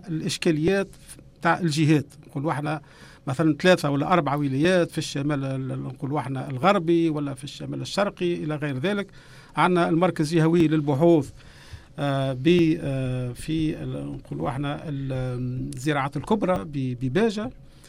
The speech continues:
آه، ألفين وعشرة. فما كذلك، آه، الم-، ال-، المركز الجهوي للبحوث في الفلاحة بسيدي بوزيد، كل ما هو نظم الإنتاج الفلاحية والرعوية،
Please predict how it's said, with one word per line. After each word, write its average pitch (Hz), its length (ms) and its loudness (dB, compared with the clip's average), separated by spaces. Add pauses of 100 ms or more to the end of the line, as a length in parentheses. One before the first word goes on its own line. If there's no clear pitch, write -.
(440)
آه، 139 500 -2
ألفين 147 280 -2
وعشرة. 190 760 -2
فما 170 320 -4
كذلك، 160 600 0
آه، 147 640 0
الم-، 151 200 0
ال-، 139 840 -4 (720)
المركز 160 420 2
الجهوي 151 460 0
للبحوث 156 560 2
في - 100 -8
الفلاحة 156 480 -2
بسيدي 135 400 -6
بوزيد، 156 500 -4 (960)
كل 175 340 4
ما 170 120 2
هو 151 140 4
نظم 165 240 4
الإنتاج 170 440 2
الفلاحية 151 880 2
والرعوية، 160 1120 2